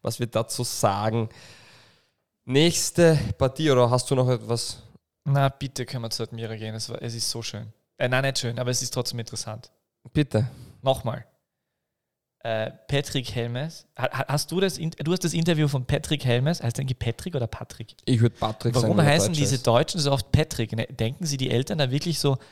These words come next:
Speaker 2: hey, der, der soll Englisch heißen Patrick? Oder,
Speaker 1: Ich wusste gar nicht,
Speaker 2: oder
Speaker 1: dass
Speaker 2: hat das was mit SpongeBob zu tun, Patrick?
Speaker 1: Ich wusste gar
Speaker 2: Er
Speaker 1: nicht,
Speaker 2: hat ein
Speaker 1: dass
Speaker 2: bisschen die Figur von Patrick.
Speaker 1: Ich wusste gar nicht, dass Pets und Ducker Deutsch <laughs> ist.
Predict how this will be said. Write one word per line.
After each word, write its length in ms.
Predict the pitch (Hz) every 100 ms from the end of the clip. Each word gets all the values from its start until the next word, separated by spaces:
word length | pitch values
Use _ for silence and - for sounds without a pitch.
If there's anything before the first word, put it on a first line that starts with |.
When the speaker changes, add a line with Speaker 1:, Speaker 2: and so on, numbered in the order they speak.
| _
Speaker 2:
hey, 220 | - 147
der, 240 | 151 127 127
der 280 | 113 120 117
soll 200 | 139 131
Englisch 320 | 139 165 143
heißen 260 | 127 135
Patrick? 400 | 123 127 - 107 117
Oder, 120 | 120
Speaker 1:
Ich 40 |
wusste 200 | 120 131
gar 140 | 131 131
nicht, 80 | 156
Speaker 2:
oder 140 | 190
Speaker 1:
dass 80 | 180
Speaker 2:
hat 80 | 208
das 120 | 185
was 140 | 180
mit 120 | 160 -
SpongeBob 580 | - 131 156 - 165 -
zu 100 | 156
tun, 280 | 165 254 135
Patrick? 520 | 139 - 247 - - _ _ -
Speaker 1:
Ich 160 | 110 113
wusste 280 | 131 -
gar 100 | -
Speaker 2:
Er 40 | 123
Speaker 1:
nicht, 60 |
Speaker 2:
hat 60 | 180
ein 40 | 165
Speaker 1:
dass 40 |
Speaker 2:
bisschen 140 | 202 190
die 60 |
Figur 300 | 160 151 208
von 160 | 139 123
Patrick. 340 | 120 - 113
Speaker 1:
Ich 140 | - 110
wusste 260 | 120 123
gar 140 | 120 120
nicht, 120 | 123
dass 140 | 120
Pets 360 | - 117 120 -
und 160 | 113 113
Ducker 260 | 113 117
Deutsch 360 | - 104 120 - -
<laughs> 100 | 113
ist. 320 | 123 - -